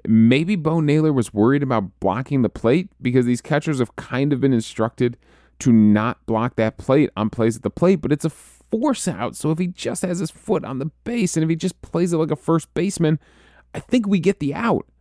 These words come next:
But instead, he tries to drop the tag on him, and the foot gets in there, the slide gets in there. I believe it was Freeman. Uh, no, it was Mookie Betts coming in to score. It must have been. Uh, no, Mookie Betts was forced out at home, so it is Freddie Freeman.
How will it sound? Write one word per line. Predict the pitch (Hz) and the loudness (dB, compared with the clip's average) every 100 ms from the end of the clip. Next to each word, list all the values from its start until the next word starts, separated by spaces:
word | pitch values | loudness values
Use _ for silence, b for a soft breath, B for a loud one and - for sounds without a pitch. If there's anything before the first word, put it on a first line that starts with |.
| _ _ _ _ _ - | _ _ _ _ _ 0
But | 160 | 2
instead, | 170 - - 196 | 2 2 2 2
he | 185 | 2
tries | - 175 165 | 0 0 0
to | 139 | 0
drop | 156 143 | -2 -2
the | 110 | -6
tag | - 170 175 156 | -8 -4 -2 0
on | 120 123 | 0 2
him, | 123 123 | 2 2
and | 123 117 | 2 0
the | |
foot | - - 175 151 | 0 -2 -2 0
gets | 139 - | -2 2
in | 107 107 | 2 4
there, | 107 | 2
the | 101 | 0
slide | - - 139 143 | -4 -2 0 0
gets | 123 104 | 0 0
in | 101 | 0
there. | 101 | 0
I | |
believe | 98 107 110 120 143 143 113 - | 0 0 2 2 0 -2 -4 0
it | 110 - | -2 0
was | 104 104 95 | 2 2 0
Freeman. | - - 113 107 101 95 90 _ _ _ _ _ _ - | -6 2 4 4 2 0 -4 _ _ _ _ _ _ -4
Uh, | 101 - | -2 2
no, | 165 180 | 4 4
it | |
was | 120 117 | 4 0
Mookie | 143 139 120 | -2 -4 -2
Betts | 131 - | -2 -2
coming | 104 98 | -2 0
in | 95 | 0
to | 92 | -4
score. | - 87 90 - - | -6 -4 -4 -6 -8
It | |
must | 120 139 - | -6 -4 -6
have | 85 | -10
been. | - - _ _ _ _ _ _ - | -12 -16 _ _ _ _ _ _ 0
Uh, | 117 117 113 110 - _ | 2 4 2 0 -4 _
no, | 170 180 | 4 6
Mookie | - 156 165 | 4 -2 0
Betts | 143 151 | 0 -2
was | 127 | -4
forced | - - 156 - | -4 0 2 2
out | 110 90 | 0 0
at | |
home, | 95 101 | -2 -4
so | 98 113 | 0 -2
it | - - | -2 2
is | 156 151 | 4 4
Freddie | - 98 95 | 0 0 2
Freeman. | - 90 87 | -2 -2 -2